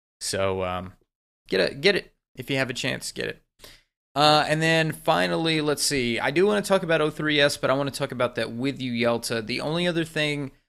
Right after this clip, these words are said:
I'll mention is Triple Triad was this week.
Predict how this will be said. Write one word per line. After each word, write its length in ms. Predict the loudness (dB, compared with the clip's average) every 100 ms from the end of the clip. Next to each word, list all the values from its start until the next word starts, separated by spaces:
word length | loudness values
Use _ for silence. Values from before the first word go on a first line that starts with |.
| _
I'll 140 | -2 0
mention 420 | 0 -2 -2 -4
is 600 | 0 2 2 0 -2 -4
Triple 360 | -6 -6 -4 -6
Triad 600 | -4 0 4 4 2 0
was 160 | -4 -4
this 220 | -4 -4
week. 420 | -2 -4 -6 -14